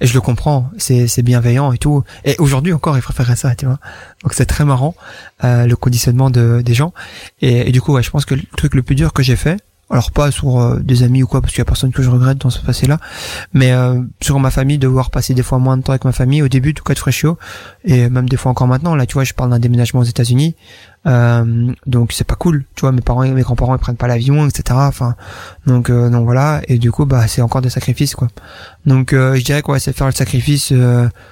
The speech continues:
sur ça. En fait, c'est faire le sacrifice sur le passé pour que toutes les générations futures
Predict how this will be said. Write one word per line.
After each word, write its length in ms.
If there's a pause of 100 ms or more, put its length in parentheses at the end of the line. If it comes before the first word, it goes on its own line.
sur 280
ça. 120
En 60
fait, 100
c'est 120
faire 160
le 60
sacrifice 420
sur 280
le 140
passé 380 (560)
pour 120
que 80
toutes 180
les 60
générations 460
futures 560